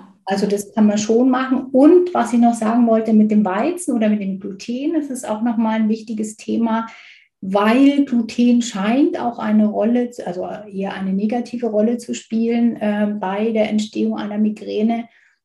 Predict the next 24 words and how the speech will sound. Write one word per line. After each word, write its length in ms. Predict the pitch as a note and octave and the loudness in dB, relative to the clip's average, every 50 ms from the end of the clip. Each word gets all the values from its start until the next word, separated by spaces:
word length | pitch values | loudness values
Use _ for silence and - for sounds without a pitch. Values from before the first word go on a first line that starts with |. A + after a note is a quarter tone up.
| _ _ _ | _ _ _
Also 200 | G3+ G#3 G#3+ A3 | -6 -4 -4 -2
da 220 | G3+ G#3 G3+ A3 | -2 -2 0 0
macht's 480 | A#3+ B3 B3 A#3+ A#3+ - - - - - | 0 2 0 0 -4 -8 -14 -20 -10 -6
auf 160 | G#3 G#3+ G#3 | -6 -6 -4
alle 260 | G3+ F#3+ F#3+ G#3+ A3+ | -6 -4 -2 -2 -2
Fälle 380 | A3 - - G#3+ G#3 G3+ G3 G3 | -2 -4 -4 -4 -2 -2 -4 -4
Sinn, 340 | F#3 F#3 F#3+ G3+ A3 A3 G#3 | -4 -2 2 2 4 2 2
dass 180 | F#3+ F#3+ - | -2 -6 -6
man 180 | G3+ F#3+ F3+ F3+ | -6 -6 -6 -6
da 180 | F3+ F3+ F3+ | -6 -8 -6
wirklich 320 | F3 F3+ F3+ F3+ F#3 F3+ - | -8 -8 -8 -8 -10 -12 -10
guckt, 260 | - - F3+ - - | -10 -12 -10 -10 -10
dass 140 | F3+ - - | -10 -8 -8
man 120 | F3+ E3 | -8 -6
das 160 | D#3+ E3 - | -6 -8 -8
einfach 400 | - F#3 E3+ E3 E3 - - - | -10 -10 -10 -10 -10 -12 -14 -12
weglässt, 440 | - F3 F3 - F#3 F#3 F3 - - | -10 -10 -10 -8 -10 -10 -10 -8 -8
weil 100 | - F3+ | -6 -4
da 140 | F#3 F#3 F#3+ | -4 -4 -2
haben 160 | G3 G3+ G#3+ | 0 2 2
viele 340 | G#3+ G#3+ A#3 A#3 A3+ B3+ B3 | 2 2 2 2 2 2 0
von 200 | A#3+ - A3+ G#3+ | 2 2 2 2
uns 320 | G#3 G#3 G#3 G#3+ G#3+ G#3+ | 2 4 4 4 4 4
Probleme. 680 | - G#3+ G#3+ G#3+ G#3 G3+ G3+ G#3 G#3+ A3 G#3+ G#3+ G#3+ | 2 0 -2 0 0 0 2 4 6 6 6 6 4